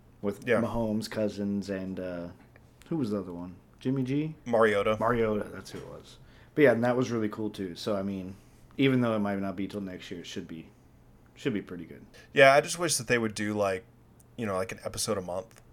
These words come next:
Speaker 1: Yeah.
Speaker 2: throughout the
Speaker 1: That's
Speaker 2: season.
Speaker 1: fair.
Speaker 2: That would be cool.
Speaker 1: That would be cool.
Speaker 2: That would be really cool. Like, you know, we get to May and you're watching the spring training episode, and then you get to June and you're watching the April episode, and you get to,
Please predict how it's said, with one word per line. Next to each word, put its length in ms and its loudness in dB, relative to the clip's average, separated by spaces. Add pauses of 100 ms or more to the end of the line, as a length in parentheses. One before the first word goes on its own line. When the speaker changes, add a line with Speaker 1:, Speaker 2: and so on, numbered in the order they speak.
(280)
Speaker 1:
Yeah. 240 -2
Speaker 2:
throughout 400 0
the 60 -10
Speaker 1:
That's 80 0
Speaker 2:
season. 300 -4
Speaker 1:
fair. 200 -4 (140)
Speaker 2:
That 160 4
would 80 -2
be 80 -6
cool. 180 -14
Speaker 1:
That 120 0
would 120 -6
be 80 -14
cool. 300 -14
Speaker 2:
That 80 8
would 120 6
be 80 -2
really 320 -6
cool. 300 -14 (520)
Like, 240 -2 (120)
you 100 -6
know, 240 -6 (640)
we 100 0
get 220 4
to 80 0
May 640 2 (600)
and 320 2
you're 120 -2
watching 840 -2
the 80 -4
spring 340 0
training 400 -2
episode, 540 2 (520)
and 140 -6
then 480 -6 (220)
you 100 -6
get 160 -2
to 80 -6
June 380 -4
and 120 -10
you're 100 -10
watching 340 -4
the 160 -4
April 280 -4
episode, 520 -4
and 100 -14
you 60 -18
get 140 -12
to, 260 -10